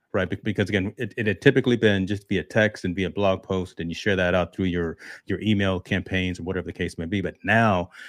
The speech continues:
you're looking for your subscribers, you're looking for engagement on your Instagrams and your, your Snapchats and things like that, because you're sharing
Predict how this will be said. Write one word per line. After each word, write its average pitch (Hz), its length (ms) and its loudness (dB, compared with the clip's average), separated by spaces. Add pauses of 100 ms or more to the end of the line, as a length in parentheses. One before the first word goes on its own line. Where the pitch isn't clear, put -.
(160)
you're 104 120 -2
looking 92 260 -4
for 95 220 0
your 87 120 -2
subscribers, 90 760 0
you're 92 100 -2
looking 95 200 -4
for 92 240 -4
engagement 90 720 0
on 92 300 -4
your 87 360 -2
Instagrams 90 640 -2
and 87 140 -4
your, 87 340 -4
your 90 260 -2
Snapchats 87 600 -4
and 85 80 -12
things 87 220 -6
like 82 160 -6
that, 92 240 0
because 82 300 -6
you're 82 80 -6
sharing 90 480 0